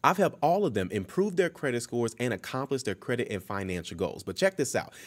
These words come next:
Just for you guys watching this on YouTube, I'm gonna give you guys a special promo code that you can use to go ahead and take advantage of my advanced credit blueprint, okay?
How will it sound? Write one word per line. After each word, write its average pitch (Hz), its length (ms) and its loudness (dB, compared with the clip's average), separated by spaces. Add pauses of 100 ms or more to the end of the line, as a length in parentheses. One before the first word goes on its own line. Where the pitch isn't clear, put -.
(100)
Just 175 200 6
for 269 60 2
you 214 100 0
guys 160 300 4
watching 113 340 2
this 127 140 2
on 95 200 -2
YouTube, 165 460 -2 (200)
I'm 165 100 4
gonna 202 120 6
give 165 160 0
you 170 100 -2
guys 135 320 2
a 107 100 -2
special 196 420 2
promo 196 540 4
code 101 340 4 (120)
that 120 180 2
you 196 100 -2
can 196 180 -2
use 165 340 -2
to 127 80 2
go 127 180 4
ahead 139 140 0
and 120 100 0
take 123 180 -2
advantage 110 400 0
of 101 160 -6
my 101 240 0
advanced 117 680 0 (200)
credit 143 480 2 (120)
blueprint, 107 460 0
okay? 117 300 2